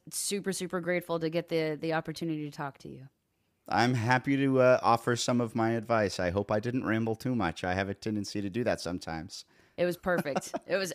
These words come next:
Speaker 1: absolutely perfect. <laughs> All right. Well,
Speaker 2: I'm,
Speaker 1: thank
Speaker 2: I'm
Speaker 1: you so
Speaker 2: delighted
Speaker 1: much.
Speaker 2: to be part of it.
Speaker 1: Thank you so much for, for everything that you do for musicians and songwriters in Nashville. And,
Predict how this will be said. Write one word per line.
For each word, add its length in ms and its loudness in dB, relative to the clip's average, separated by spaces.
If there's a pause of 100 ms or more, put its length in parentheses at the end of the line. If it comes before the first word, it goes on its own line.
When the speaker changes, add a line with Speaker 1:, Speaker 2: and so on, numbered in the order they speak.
Speaker 1:
absolutely 480 0
perfect. 580 -2
<laughs> 0 -
All 1200 2
right. 180 2
Well, 100 4
Speaker 2:
I'm, 140 4
Speaker 1:
thank 140 6
Speaker 2:
I'm 120 6
Speaker 1:
you 60 2
so 60 4
Speaker 2:
delighted 340 8
Speaker 1:
much. 60 -10
Speaker 2:
to 80 -2
be 160 0
part 280 8
of 100 4
it. 160 2 (680)
Speaker 1:
Thank 260 -2
you 80 -4
so 180 0
much 240 2
for, 300 2
for 200 6
everything 460 8
that 120 0
you 140 0
do 240 0
for 240 2
musicians 720 -2
and 100 -2
songwriters 600 0
in 140 2
Nashville. 720 2
And, 280 2